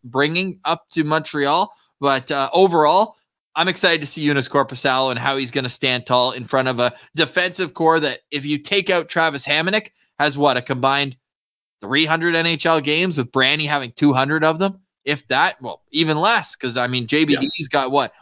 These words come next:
Speaker 1: one half a season under his belt. Hetherington has ten games, and Sebrango and Toure never touch foot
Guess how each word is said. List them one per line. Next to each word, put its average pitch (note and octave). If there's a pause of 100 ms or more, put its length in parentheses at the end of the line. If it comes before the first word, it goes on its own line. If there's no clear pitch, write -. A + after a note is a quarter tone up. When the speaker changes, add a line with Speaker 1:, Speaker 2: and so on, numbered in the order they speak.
Speaker 1:
one D3+
half C#3
a D#3+
season E3
under E3
his D3
belt. D#3+
Hetherington D3
has C#3+
ten D#3+
games, D3+
and B2+ (280)
Sebrango D3+
and B2+
Toure D3+
never C3+
touch -
foot D#3+